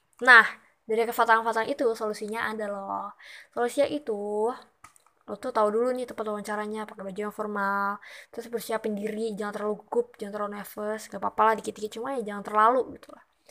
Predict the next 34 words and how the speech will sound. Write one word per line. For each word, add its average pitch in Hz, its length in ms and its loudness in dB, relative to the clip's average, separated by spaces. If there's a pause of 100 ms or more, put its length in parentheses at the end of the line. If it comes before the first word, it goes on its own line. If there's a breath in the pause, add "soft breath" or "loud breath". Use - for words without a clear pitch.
(320 loud breath)
Usahain 247 400 8
tuh 339 160 -2
sepuluh 247 240 -2
menit 254 240 0
lebih 240 160 0
awal 208 400 0
datang, 202 560 -10
sapa - 400 -6
dengan 196 160 -8
ramah. 214 800 -4
Kalau 220 240 0
ngisi 233 400 0
formulir 262 560 0
misalkan, 254 400 -2 (320 soft breath)
isinya 240 160 -2
tuh 302 160 2
lengkap, 269 320 4
merapi. 233 720 -2 (160)
Jangan 233 240 0
lupa 277 320 10
nih, 269 240 -6 (160)
"Selamat 208 260 -6
pagi," 208 380 -2
jabat 208 240 -4
tangan. 208 640 -6 (960 loud breath)
Terus - 320 -4 (160)
lo 247 320 4
tuh 294 160 2
tetap - 160 -16
berdiri 220 480 -2
sampai 208 240 -4
di - 0 -
persilangan 208 480 -6
duduk, 208 400 -4